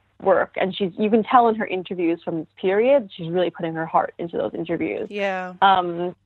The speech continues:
Speaker 1: and so I think it, like, so there's a quote from one of the people at the record company in Under the Ivy. It said that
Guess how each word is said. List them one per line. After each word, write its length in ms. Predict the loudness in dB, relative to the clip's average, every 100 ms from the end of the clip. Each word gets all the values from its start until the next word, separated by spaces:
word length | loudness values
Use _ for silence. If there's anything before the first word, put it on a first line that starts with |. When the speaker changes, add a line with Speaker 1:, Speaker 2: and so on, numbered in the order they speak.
| _ _ -20 2
Speaker 1:
and 280 | 4 4 2 4
so 460 | 6 8 6 4 -2 -20 _ _
I 80 | 0
think 320 | 4 2 2 -8 _ -18 2
it, 200 | 4 4 -2 _ _ _ -20 _ _
like, 200 | 2 2 0
so 240 | 6 6 4
there's 160 | 0 -2
a 60 |
quote 440 | -10 2 6 6 2
from 140 | -6
one 100 | -4
of 80 | -4
the 60 |
people 120 | -4 -4
at 60 |
the 60 | 0
record 300 | -2 -2 -8
company 520 | -8 -4 -4 -4 -8 _ _ _ _
in 120 | 0
Under 180 | 0 -2
the 100 | 4
Ivy. 300 | 4 4 0
It 120 | -2 0
said 240 | 2 2 2
that 260 | 2 0